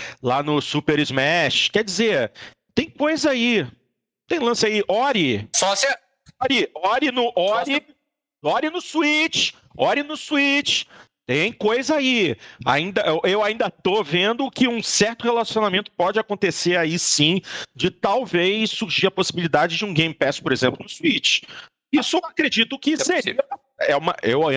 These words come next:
Speaker 1: entendo como uma possibilidade bastante alta. Sony, eh, por sua vez, você falou bem, ou vai ser uma, eh, exclusividade temporária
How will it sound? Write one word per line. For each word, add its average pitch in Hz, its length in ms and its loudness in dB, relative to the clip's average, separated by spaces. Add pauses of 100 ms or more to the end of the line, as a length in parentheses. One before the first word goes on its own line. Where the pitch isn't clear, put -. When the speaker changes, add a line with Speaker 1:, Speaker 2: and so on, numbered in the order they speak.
Speaker 1:
entendo 131 280 -2
como 208 200 -4
uma 269 200 0
possibilidade 147 1000 0 (520)
bastante 160 560 0
alta. 123 380 -2 (840)
Sony, 220 840 0
eh, 175 120 2
por 185 240 -4
sua 196 240 0
vez, 180 600 0 (500)
você 151 260 0
falou 170 280 0
bem, 151 400 -2
ou 285 240 2
vai 269 120 2
ser 190 220 0
uma, 175 400 0
eh, 139 720 2
exclusividade 139 640 0
temporária 170 920 0